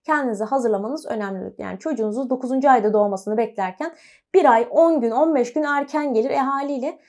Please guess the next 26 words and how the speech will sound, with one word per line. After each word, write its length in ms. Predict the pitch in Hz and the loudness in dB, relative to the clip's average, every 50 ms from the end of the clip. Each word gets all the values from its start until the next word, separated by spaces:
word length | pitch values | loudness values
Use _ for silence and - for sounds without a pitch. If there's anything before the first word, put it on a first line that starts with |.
| _ _ _ - | _ _ _ -10
e, 340 | 226 233 226 226 226 226 226 | -8 -8 -8 -8 -8 -8 -4
bir 60 | 233 302 | -4 -4
şeyleri 600 | 302 - 302 277 247 240 233 269 302 302 - _ _ | -2 -2 -2 0 0 0 0 0 -2 -4 -6 _ _
hazır 520 | _ _ - - 294 277 247 277 330 294 - | _ _ -4 -2 -2 0 2 2 2 2 2
etmeniz 560 | - 185 - - - 196 214 226 311 339 330 - | -2 -2 -2 -2 -6 -4 -2 -2 -2 -2 -2 0
önemli 400 | - 294 277 247 214 202 220 302 | 0 0 2 2 0 0 -2 -2
olacaktır. 560 | - - 254 214 214 208 208 190 190 - 202 - | -2 -2 -2 -2 0 0 0 -2 -2 -4 -10 -6
O 60 | - 285 | -6 -4
şekilde 420 | - 247 233 240 226 214 294 247 | -4 -4 -4 -4 -4 -4 -2 -4
bakabilirsiniz 800 | 233 - - 220 202 220 208 208 196 - - 202 240 294 285 - - | -4 -4 -4 -4 -2 -2 -4 -4 -6 -8 -10 -8 -8 -8 -10 -10 -8
o-, 240 | 190 190 190 - 185 | -8 -8 -8 -8 -10
olaya. 420 | 185 180 175 180 220 339 - _ _ _ _ _ _ _ _ _ _ _ _ - | -10 -8 -8 -8 -8 -10 -12 _ _ _ _ _ _ _ _ _ _ _ _ -2
Ve 320 | 285 302 320 330 - - _ - | 0 0 0 0 -2 -8 _ -14
ikili 300 | 262 262 - 285 262 277 | -10 -4 -2 -2 0 0
ilişkileri 540 | 262 240 233 - - - 220 202 196 196 | 0 0 -2 -4 -4 -4 -2 -2 0 0
getirir. 360 | 185 190 190 202 262 359 403 403 _ _ _ _ - | -2 -4 -4 -4 -4 -4 -6 -6 _ _ _ _ -10
Ciddi 300 | 202 208 220 - - - | -8 -8 -8 -6 -2 0
ilişkileri 760 | 320 320 - - 240 220 214 214 - - 208 196 190 185 180 | 0 0 0 0 -2 -2 -2 -4 -6 -6 -4 -2 -2 -2 -2
beraberinde 600 | 180 196 190 190 190 190 185 190 185 185 180 180 | -2 0 2 2 0 0 0 -2 -6 -6 -6 -8
getiriyor. 480 | 175 175 185 180 - - 202 226 277 339 - _ - _ _ - | -8 -10 -10 -12 -10 -8 -8 -6 -8 -8 -12 _ -20 _ _ -2
Hele 220 | - 311 330 320 | -2 -2 -2 -2
ki 120 | 320 311 | -4 -4
böyle 180 | 294 302 294 - | -4 -2 -2 -2
uzun 220 | 294 277 254 302 | -4 -4 -4 -4
zamandır 420 | 294 269 294 269 262 262 262 262 285 | -2 -2 -2 -2 0 -2 -2 -4 -6
şahlanamayan 840 | - - - 269 254 254 254 254 247 254 262 262 254 220 190 180 202 | -6 -4 -2 -2 -2 0 -2 -4 -2 -2 -2 -2 -2 -4 -4 -6 -10